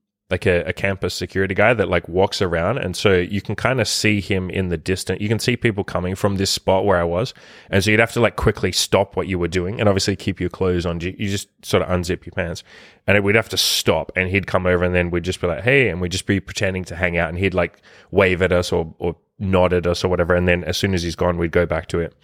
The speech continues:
So she was cool. I ended up seeing her a little bit after that as well, I think. And then the third girl that I had sex with was, like, the very next morning.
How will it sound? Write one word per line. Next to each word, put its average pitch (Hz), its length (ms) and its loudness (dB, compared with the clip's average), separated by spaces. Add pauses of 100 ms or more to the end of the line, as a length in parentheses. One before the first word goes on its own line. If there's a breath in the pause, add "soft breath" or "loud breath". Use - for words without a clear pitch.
(560 loud breath)
So 101 200 0
she - 200 0
was 147 160 2
cool. 113 260 2
I 101 80 2
ended 123 220 0
up 101 100 -2
seeing 98 220 -2
her 90 320 0 (400)
a 110 80 4
little 110 240 4
bit 98 140 4
after 95 320 -2
that 87 180 0
as 87 160 -2
well, 92 260 0
I - 80 -4
think. 151 380 -4 (340 soft breath)
And 104 100 0
then 101 120 4
the 92 80 2
third 135 380 2
girl 107 200 4
that 95 120 0
I 90 80 0
had 92 120 0
sex - 260 -4
with 90 180 -6
was, 85 160 -4
like, 82 180 -2
the 87 160 -2
very 98 240 2
next 90 260 -4
morning. 82 420 -4